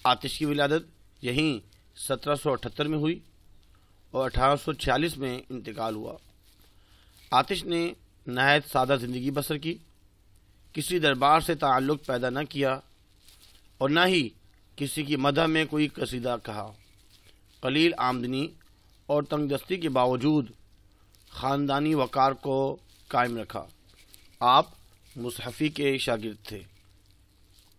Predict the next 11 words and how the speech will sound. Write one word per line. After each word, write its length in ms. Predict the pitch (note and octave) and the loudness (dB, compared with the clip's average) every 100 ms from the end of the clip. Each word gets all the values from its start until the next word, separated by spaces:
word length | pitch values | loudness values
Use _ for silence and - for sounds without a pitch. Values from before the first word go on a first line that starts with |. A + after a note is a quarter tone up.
| _ _ _ _ _ _ _ _ _ _ _ - - _ - | _ _ _ _ _ _ _ _ _ _ _ -20 -20 _ -12
शेर 160 | - B2+ | -4 -2
नंबर 220 | C3+ B2+ | 0 0
एक, 280 | C3 D3+ D3 - - - _ _ _ _ | 2 2 -2 -20 -20 -20 _ _ _ _
वाशिते 600 | C#3+ B2 C3 D#3+ D3 D#3+ | -2 2 2 0 -2 0
दिल 240 | D#3 D3 D3+ | 2 2 2
ने 120 | D#3 | 0
किया 260 | - D3+ D3+ | 0 0 2
है 260 | D3+ C#3+ | 4 4
वो 180 | C#3+ B2+ | 4 2
बयां 500 | A#2+ A#2+ A#2+ C#3+ E3 | 2 2 2 0 -2
पैदा, 500 | E3 B2 A2 G#2+ G#2+ | 0 -2 0 0 -2